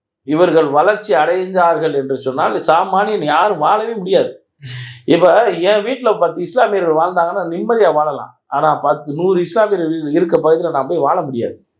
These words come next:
விரட்டி விட்டுருவாங்க. சமூக நீதி பேசுற புடுங்கியல் இருக்காங்க பாருங்க, இந்த புடுங்கியலுக்குலாம் நல்லா தெரியும். இதெல்லாம் வந்து என்கிட்ட எத்தனையோ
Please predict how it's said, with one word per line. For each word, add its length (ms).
விரட்டி 300
விட்டுருவாங்க. 340
சமூக 520
நீதி 220
பேசுற 300
புடுங்கியல் 460
இருக்காங்க 360
பாருங்க, 220
இந்த 160
புடுங்கியலுக்குலாம் 560
நல்லா 260
தெரியும். 440
இதெல்லாம் 440
வந்து 200
என்கிட்ட 440
எத்தனையோ 340